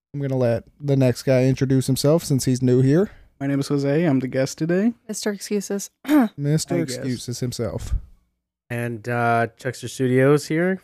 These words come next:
Speaker 4: What's up, you guys? How's it going?
Speaker 3: And Cassandra, I'm here.
Speaker 1: All right. So,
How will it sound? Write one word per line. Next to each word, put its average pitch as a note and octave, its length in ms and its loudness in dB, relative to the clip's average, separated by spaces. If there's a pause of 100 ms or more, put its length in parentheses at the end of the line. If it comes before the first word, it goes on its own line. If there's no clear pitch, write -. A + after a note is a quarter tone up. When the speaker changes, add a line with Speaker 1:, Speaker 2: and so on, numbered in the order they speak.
Speaker 4:
What's - 180 -20
up, G#2+ 140 -10
you G#2 60 -12
guys? B2+ 420 -4
How's A#2 140 -20
it G2+ 100 -20
going? C#3 160 -10 (400)
Speaker 3:
And A3 360 -4
Cassandra, B3 600 -6
I'm A3 140 -8
here. C4+ 220 -6 (680)
Speaker 1:
All D#3+ 80 -2
right. F#3+ 400 0 (880)
So, D3+ 440 2